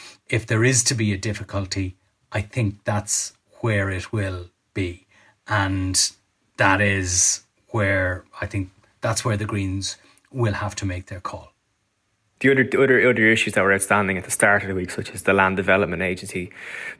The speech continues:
Speaker 2: the Greens were uncomfortable about how it was being structured, and they felt that it was using state land for private interest. I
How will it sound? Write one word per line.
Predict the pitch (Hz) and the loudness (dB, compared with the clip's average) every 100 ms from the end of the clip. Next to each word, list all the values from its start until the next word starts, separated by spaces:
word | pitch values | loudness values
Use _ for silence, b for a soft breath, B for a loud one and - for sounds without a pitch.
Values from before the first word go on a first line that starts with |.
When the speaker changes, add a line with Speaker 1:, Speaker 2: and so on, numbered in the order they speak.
| - | -2
Speaker 2:
the | |
Greens | 117 107 104 90 | 2 4 4 2
were | 95 92 | 4 4
uncomfortable | 90 - 98 - 90 | 2 0 -2 -2 -2
about | 85 87 85 - - | 0 2 0 -4 -6
how | 113 | -2
it | 101 | -2
was | 98 | -4
being | 92 | -8
structured, | 92 98 95 92 90 | -4 -4 -4 -6 -6
and | 92 80 - - 110 - - | -8 -12 -16 -20 -20 -20 -6
they | 120 | -4
felt | - 117 110 | 2 2 4
that | 107 101 | 4 2
it | |
was | 107 101 | 0 0
using | 110 104 104 98 | 0 0 -2 -4
state | - 110 104 | 0 2 2
land | 101 101 101 | 2 2 2
for | - | -4
private | 104 104 98 101 | -2 0 2 0
interest. | 98 - 90 - - B B B B | -2 0 -2 -2 -8 B B B B
I | - | -20